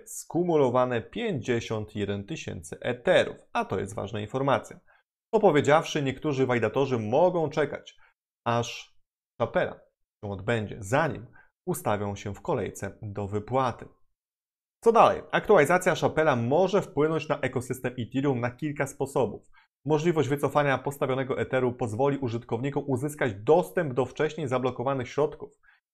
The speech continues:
dając im większą elastyczność w alokacji swoich aktywów.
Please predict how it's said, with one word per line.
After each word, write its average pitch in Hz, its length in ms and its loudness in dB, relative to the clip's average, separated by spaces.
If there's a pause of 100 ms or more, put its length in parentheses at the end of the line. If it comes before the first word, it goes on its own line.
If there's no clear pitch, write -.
(120)
dając 151 460 2
im 120 180 -6 (100)
większą 139 460 -2
elastyczność 117 600 -2
w - 340 -20
alokacji 131 440 0
swoich 107 240 -8
aktywów. 139 480 0